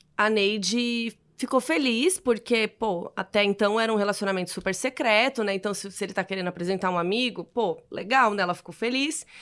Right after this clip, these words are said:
E eles foram pra um apartamento na Rua Voluntários da Pátria. Só que, quando ela entrou lá, a Neide descobriu que aquilo ali era uma clínica médica. E quando ela chegou lá,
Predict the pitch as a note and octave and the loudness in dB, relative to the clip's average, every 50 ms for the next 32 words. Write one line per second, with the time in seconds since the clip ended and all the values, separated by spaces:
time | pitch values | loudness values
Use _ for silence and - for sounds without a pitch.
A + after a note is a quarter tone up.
0 | - - - - - D4+ D#4 D4+ D#4 C#4+ - C#4 C4 C4 B3+ B3+ C4 C4 B3+ - | -20 -20 -16 -6 -2 0 0 0 0 2 2 2 2 2 0 -2 -2 -2 0 0
1 | B3 A#3+ - B3+ B3+ B3 A3+ G#3+ G#3+ A3 G#3+ A3+ A3+ A3 G#3+ G3 G#3 A3 A3 G#3+ | -2 0 0 0 2 4 4 2 2 0 -2 -2 -2 -2 -2 -2 0 2 2 2
2 | G3 G#3+ A3 A3 A3+ A3 G#3 G#3 G3 F3+ A3 A#3 A#3 - A#3 A3 G3+ F#3+ F#3 - | 0 -2 -4 -2 0 0 0 0 0 0 -2 -2 0 2 2 2 2 2 0 -4
3 | D#3 D3 D3+ - - - - - - - - _ - - - G4 A4 A#4 A4+ A4+ | -8 -10 -10 -14 -20 -20 -20 -20 -20 -20 -20 _ -8 -2 2 4 4 4 4 2
4 | - B3 A3 F3+ - - - A3+ A#3+ C4 C#4 C4+ B3+ A3+ G#3+ G#3+ A3 G#3+ F#3+ F#3 | -2 -2 -2 -2 -2 -4 -4 0 2 4 4 4 6 4 4 4 0 -2 -2 0
5 | F3+ - G3 A3+ B3+ B3 G#3+ F#3+ - - G#3 G#3+ G#3+ A3+ G#3+ G#3+ G#3 A3+ G#3+ - | 0 2 4 4 4 4 2 0 0 0 2 4 4 2 2 0 -2 -4 -2 0
6 | - A3 G3 A3+ A#3 A3+ A#3 - A3 G#3+ - - A#3 A3+ G#3+ G#3+ A3 A3 A3 A3+ | 0 2 2 2 0 -2 -2 -4 -4 -4 -4 -6 -4 -2 0 2 2 2 2 0
7 | A3+ A3+ A3+ A3+ - - B3 B3 B3 C4+ C#4+ D4 C#4+ C#4 - - C#4 C4 B3 A3+ | -2 -4 -4 -6 -6 -4 -2 0 2 2 2 2 0 0 0 0 0 0 0 0
8 | A3 A3+ A#3 A3+ G3+ D#3 E3+ E3 - - - - E3 _ - - - - - _ | 0 0 0 0 -2 -2 -6 -8 -8 -10 -12 -12 -14 _ -20 -20 -20 -20 -20 _
9 | _ - - D4+ E4+ E4+ - D4 C#4+ C4+ C4 B3+ C4+ B3+ - C#4 B3+ A3+ G#3+ G#3+ | _ 2 4 4 4 4 2 2 4 4 4 4 2 2 2 4 4 4 4 4
10 | A3 A#3 C4+ C#4+ D4 C#4 | 6 6 4 4 2 -2